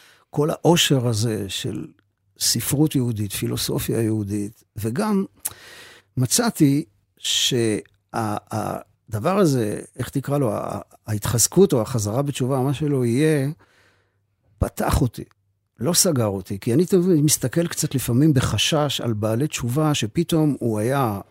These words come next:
בשמאל, פתאום הוא הפך להיות ימני. היה לו חברים גויים, פתאום אין יותר גויים, הם יוצאים מהתחום. אה, אה,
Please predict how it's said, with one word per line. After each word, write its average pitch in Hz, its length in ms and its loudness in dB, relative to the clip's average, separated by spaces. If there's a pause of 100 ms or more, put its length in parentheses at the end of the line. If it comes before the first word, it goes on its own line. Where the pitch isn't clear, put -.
(540)
בשמאל, 175 580 2
פתאום 143 260 -2
הוא 127 120 -2
הפך - 280 -8
להיות 113 260 -8
ימני. 92 400 -8 (440)
היה 139 200 2
לו 185 100 4
חברים 123 480 0
גויים, 208 440 2
פתאום 165 320 -2 (100)
אין 208 200 4
יותר 135 300 2
גויים, 110 420 0
הם 110 100 -2
יוצאים 202 380 2
מהתחום. 113 640 0
אה, - 60 -12
אה, 151 60 -6